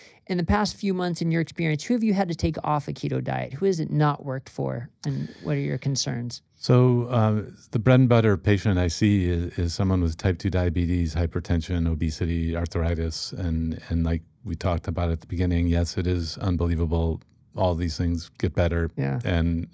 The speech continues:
Speaker 2: it's using lifestyle, not medications. Um, you know, I can't think of any case where, for a medical reason,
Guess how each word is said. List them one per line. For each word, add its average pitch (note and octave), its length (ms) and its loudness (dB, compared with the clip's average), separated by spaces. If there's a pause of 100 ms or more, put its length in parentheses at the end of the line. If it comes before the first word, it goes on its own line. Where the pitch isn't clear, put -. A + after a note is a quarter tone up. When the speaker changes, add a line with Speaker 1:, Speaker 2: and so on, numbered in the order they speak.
(120)
Speaker 2:
it's - 300 -8
using F#2 240 0
lifestyle, E2+ 680 -2
not E2 320 -4
medications. D#2+ 760 -6 (440)
Um, F2 320 0 (600)
you F#3+ 80 0
know, F3 320 0 (180)
I C#3 260 2
can't E3 360 4
think D#3 220 4
of B2+ 100 4
any A#2 280 6
case A2+ 380 0
where, G2+ 440 2
for G2+ 220 0
a F#2 100 0
medical F#2 1000 0
reason, E2+ 680 -2